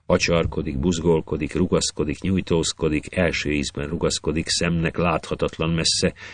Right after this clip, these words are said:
másodízben ippaszkodik, fülnek hallhatatlan messze, harmadízben rátalál a híz szarvas a tomporára.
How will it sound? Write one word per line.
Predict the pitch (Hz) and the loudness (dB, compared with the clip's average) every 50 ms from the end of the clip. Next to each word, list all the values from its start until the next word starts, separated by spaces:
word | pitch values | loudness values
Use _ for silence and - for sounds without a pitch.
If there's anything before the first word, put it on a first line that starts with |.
| - - - - | -18 -18 -10 2
másodízben | - 101 117 120 104 - 101 95 98 95 90 82 78 87 85 80 76 - _ _ - | 4 6 6 6 6 6 6 6 6 6 6 6 4 2 2 2 0 -6 _ _ 0
ippaszkodik, | 117 117 113 - - - 107 - - - - 98 98 101 98 - | 0 0 0 0 2 4 4 4 4 4 4 6 6 6 4 2
fülnek | - - - - 104 104 104 101 98 90 - | -2 -6 2 6 8 8 8 8 6 4 0
hallhatatlan | - - 107 104 98 76 92 92 - 92 - - 92 90 90 | 0 4 6 6 6 6 4 4 4 2 2 4 2 2 4
messze, | 90 87 82 - - - 90 80 - - - - - - - - - - _ - | 4 4 2 2 2 2 0 0 -2 -6 -18 -20 -20 -20 -20 -20 -20 -20 _ 4
harmadízben | - 123 131 139 127 123 123 117 117 113 95 95 107 107 101 | 6 8 10 10 10 10 10 10 8 8 8 8 8 8 10
rátalál | 101 107 107 104 101 - 98 95 95 90 87 87 | 8 8 8 6 6 6 6 8 8 8 6 6
a | 87 80 | 4 4
híz | - 98 95 95 92 - | 4 4 6 6 6 4
szarvas | - - - - - 95 92 87 82 82 80 - - | 2 0 0 0 2 2 4 4 4 4 2 2 0
a | 73 | -4
tomporára. | - - 78 71 67 71 73 69 65 62 60 57 55 | 0 0 -2 -2 0 0 0 2 2 0 -2 -4 -6